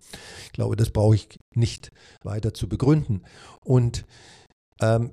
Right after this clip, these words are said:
wenn dieser, dieser Bauch in der Bevölkerungspyramide immer weiter nach oben geht, altersmäßig, werden immer mehr Menschen, äh, aus diesem Bauch sterben. Ganz klar. Alles nicht so lustig, aber ist halt so. Und diese Menschen,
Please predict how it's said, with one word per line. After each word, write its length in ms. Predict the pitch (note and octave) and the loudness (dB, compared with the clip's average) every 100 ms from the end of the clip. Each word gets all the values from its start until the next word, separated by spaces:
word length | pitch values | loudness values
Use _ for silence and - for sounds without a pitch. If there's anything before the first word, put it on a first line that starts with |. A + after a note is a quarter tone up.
| - | 0
wenn 240 | C3 D3 | 2 2
dieser, 360 | E3 D#3 C#3+ B2 | 0 2 2 0
dieser 320 | B2+ B2+ B2 | -2 0 0
Bauch 440 | G#2 B2+ A3 - | 0 2 2 2
in 80 | D3 | 0
der 100 | C3+ | -2
Bevölkerungspyramide 1000 | A#2 D#3 F#3+ F#3+ F3 - D3+ C3+ C#3+ C3 | -2 -2 -2 -2 -4 0 0 2 0 -2
immer 260 | C#3+ F3 C3+ | 0 0 0
weiter 240 | D3 D#3 | -2 -2
nach 140 | B2+ | -2
oben 280 | B2 E3 F3+ | 2 2 2
geht, 260 | B2+ A2 - | -2 -4 -2
altersmäßig, 1000 | B2+ D3+ C#3 - A#2 A2+ - F#2+ - - _ _ _ - | -2 0 -2 0 0 0 -2 -6 -12 -20 _ _ _ -4
werden 200 | B2 B2+ | -2 0
immer 200 | C#3 D3+ | 0 0
mehr 180 | C3+ C3+ | 2 2
Menschen, 580 | B2+ A#2+ C3+ C3+ B2 - - _ _ _ - | 2 0 0 -4 -6 -10 -20 _ _ _ -10
äh, 40 | A#2 | -6
aus 280 | A2+ A#2+ | -4 -4
diesem 240 | - A#2 A#2 | -6 -6 -4
Bauch 260 | G2 A2+ | 0 0
sterben. 460 | - B2 G2 F2 D#2+ - | 0 -2 -2 -4 -10 -8
Ganz 240 | A#2+ C3+ | -6 -4
klar. 260 | - D#2+ - _ _ _ _ | -6 -12 -14 _ _ _ _
Alles 260 | - B2 C3 | -4 -2 0
nicht 120 | C3 | 0
so 100 | C3 | 0
lustig, 400 | B2 E3 F#3 F3 | 0 0 0 0
aber 300 | A#2+ A#2+ A#2 - | 0 0 0 0
ist 140 | C3+ | -2
halt 160 | G2 - | -2 -4
so. 160 | - - - - - | -8 -10 -20 -20 -10
Und 320 | - C3+ C3+ - - - _ _ _ _ _ _ - - | 2 2 2 -4 -14 -20 _ _ _ _ _ _ -2 4
diese 240 | G#3+ A#3+ | 4 4
Menschen, 640 | G3 G#3 A#3+ - C3 - | 2 2 2 -2 -4 -6